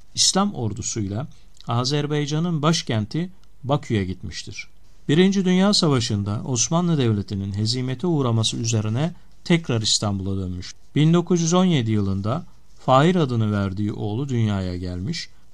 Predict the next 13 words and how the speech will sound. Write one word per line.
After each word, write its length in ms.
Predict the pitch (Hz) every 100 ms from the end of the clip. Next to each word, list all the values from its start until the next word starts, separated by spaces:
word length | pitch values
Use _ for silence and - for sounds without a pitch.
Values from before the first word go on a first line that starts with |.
| -
Fahir 420 | 143 139 151 214
Bey'den 420 | 156 110 101 98 117 - - -
sonra 580 | - 113 101 113 185 - - -
yine 380 | 165 143 135 165 - - -
Gündüz 360 | 156 165 160
adında 500 | 135 107 101 110 156 170 -
bir 140 | 135
kardeşi 640 | 127 113 104 101 - 117 101 - - - -
daha 180 | 117 117
olmuştur 520 | 104 92 92 - 101
Fahir 420 | - 101 92 95
Bey. 80 | 95 - -
Ancak 500 | 135 180 165 165 -